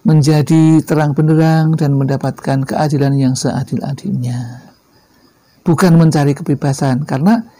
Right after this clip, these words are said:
yang namanya perkara, berperkara harus dipertanggungjawabkan secara moral kepada Tuhan Yang Maha Esa dan kepada institusi yang menanganinya. Kemudian setelah itu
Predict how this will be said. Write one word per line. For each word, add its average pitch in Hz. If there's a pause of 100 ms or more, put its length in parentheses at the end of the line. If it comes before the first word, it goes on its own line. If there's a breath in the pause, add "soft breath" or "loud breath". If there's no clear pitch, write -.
(180 soft breath)
yang 147
namanya 135
perkara, 147
berperkara 147
harus 147
dipertanggungjawabkan 143 (400 loud breath)
secara 135
moral 180
kepada 139
Tuhan 135
Yang 123
Maha 139
Esa 180 (560 loud breath)
dan 131
kepada 117
institusi 143
yang 147 (560 soft breath)
menanganinya. 120 (2000 soft breath)
Kemudian 156
setelah 139
itu 269